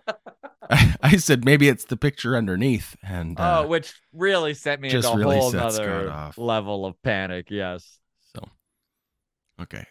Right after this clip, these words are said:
Speaker 1: Um, and then Ian commented on Patreon, um,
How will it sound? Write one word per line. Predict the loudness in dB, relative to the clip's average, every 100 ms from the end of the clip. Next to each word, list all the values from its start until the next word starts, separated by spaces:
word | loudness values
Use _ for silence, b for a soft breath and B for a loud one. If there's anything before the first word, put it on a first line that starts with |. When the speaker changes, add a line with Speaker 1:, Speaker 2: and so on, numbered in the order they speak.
| -10
Speaker 1:
Um, | -6 -4 -2 -2 -4 -4 -6 -12 _ _ _ -12
and | -8 -6
then | -4 -4 -4 -4 -6 0
Ian | 2 2 0 -2 -6 _ _ _ _ _
commented | -6 -2 -2 -4 -6
on | -6
Patreon, | -6 -6 -6 -8 -6 -6 -10 _ _ _ _ _ -12
um, | -8 -6 -6 -6 -8 -10